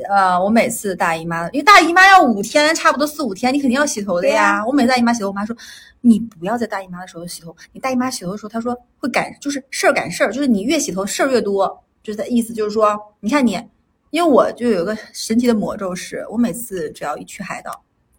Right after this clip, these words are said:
Speaker 1: 去泡温泉，去，反正就是那种，反正下水的那种嘛，我就会来例假。
Speaker 2: 嗯。
Speaker 1: 我妈说：“你就是因为洗头洗的。”我不知道是不是一个偏见还是怎么着啊。
Speaker 2: 嗯。
Speaker 1: 你会吗？就是每次，就是因为大姨妈有的时候会赶着你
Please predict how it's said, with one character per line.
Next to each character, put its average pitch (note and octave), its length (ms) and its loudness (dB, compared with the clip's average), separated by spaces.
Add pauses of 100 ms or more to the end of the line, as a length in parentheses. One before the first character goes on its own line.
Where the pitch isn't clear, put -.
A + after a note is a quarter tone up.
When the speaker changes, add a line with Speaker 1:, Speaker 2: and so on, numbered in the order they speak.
(220)
Speaker 1:
去 - 120 -20
泡 G3+ 160 0
温 F#3 120 -4
泉， G3 360 -10 (680)
去， F3 760 -4
反 F#3+ 100 -2
正 F#3 80 -2
就 A3+ 80 -4
是 A3+ 60 -4
那 A3+ 80 2
种， F3 240 -6
反 - 200 -8
正 F#3+ 80 -4
下 A3 200 -4
水 G3+ 160 -8
的 - 100 -12
那 F3 100 -10
种 - 160 -14
嘛， - 80 -20 (320)
我 F3 140 -10
就 F3 80 -10
会 F3+ 80 -8
来 - 140 -14
例 E2+ 100 -20
假。 - 180 -20 (1000)
Speaker 2:
嗯。 F#3 400 -12
Speaker 1:
我 G3 100 -4
妈 F#3+ 160 0
说 G3+ 240 -6
：“你 F3 120 -10
就 F#3+ 100 -12
是 G3 80 -8
因 F#3 60 -6
为 F3+ 60 -6
洗 F#3 120 -14
头 E3+ 160 -20
洗 - 180 -18
的。” - 80 -20 (460)
我 F#3+ 80 -8
不 G#3 60 0
知 A3 40 6
道 G#3+ 60 6
是 G#3+ 120 0
不 F#3+ 40 -6
是 F#3 160 -6
一 D#3+ 60 -6
个 E3 200 -8
偏 E3+ 300 -6
见 E3+ 180 -4
还 E3 140 -8
是 F3 60 -8
怎 E3+ 120 -12
么 D#3+ 140 -18
着 D#3 160 -10
啊。 C3+ 220 -8 (300)
Speaker 2:
嗯。 G#3 180 -8
Speaker 1:
你 F#3 60 -4
会 A3 180 2
吗？ F#3+ 140 -2
就 F#3 100 -6
是 F#3 80 -4
每 E3+ 180 -6
次， - 380 -8 (240)
就 - 100 -20
是 F#3 160 -8 (260)
因 C#4 100 0
为 D4 40 2
大 C#4+ 160 2
姨 B3 120 2
妈 B3+ 160 2
有 A3+ 120 0
的 F3 100 0
时 F#3 100 -4
候 G#3 100 -4
会 A#3+ 140 -2
赶 F#3 420 -4
着 F#3 160 -2
你 G#3 420 0